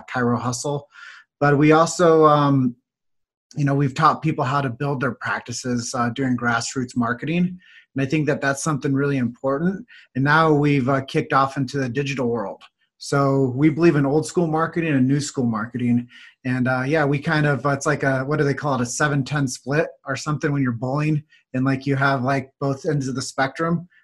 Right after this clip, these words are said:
That's what we've done with, uh, how we've understood the chiropractic marketplace. And that's why I knew by interviewing people,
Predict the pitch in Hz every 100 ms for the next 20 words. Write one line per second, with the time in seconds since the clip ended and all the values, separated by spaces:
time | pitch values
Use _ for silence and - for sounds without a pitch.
0 | - 139 175 147 147 123 143 139 127 131
1 | 127 131 127 139 139 135 139 127 120 -
2 | 135 123 - 123 120 120 117 101 123 -
3 | - _ 98 90 - - _ _ - -
4 | - - - 147 165 185 165 156 151 180
5 | 175 143 160 202 156 143 131 120 139 135
6 | 139 151